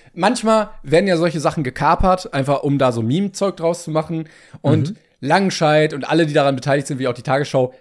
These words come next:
Speaker 1: wissen ja mittlerweile, dass da eigentlich nur Joke-Sachen eingereicht werden.
Speaker 2: Ja.
Speaker 1: Und dass man das aber annimmt als Werbemöglichkeit für sich, um lustigen Content zu liefern für die Leute. Und dann haben doch alle gewonnen.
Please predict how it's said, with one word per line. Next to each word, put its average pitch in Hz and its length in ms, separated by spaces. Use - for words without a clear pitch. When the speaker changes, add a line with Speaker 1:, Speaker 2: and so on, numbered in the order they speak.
Speaker 1:
wissen 156 360
ja 131 120
mittlerweile, 127 500
dass 131 160
da 139 140
eigentlich 151 360
nur 139 360
Joke-Sachen 131 520
eingereicht 113 500
werden. 123 360
Speaker 2:
Ja. 117 180
Speaker 1:
Und 170 140
dass 214 120
man 214 120
das 190 160
aber 165 200
annimmt 220 460
als 139 220
Werbemöglichkeit 170 800
für 139 100
sich, 233 380
um 190 340
lustigen 170 340
Content 185 340
zu 165 80
liefern 160 260
für 131 80
die 123 80
Leute. 196 460
Und 135 80
dann 139 120
haben 139 100
doch 123 100
alle 107 180
gewonnen. 95 340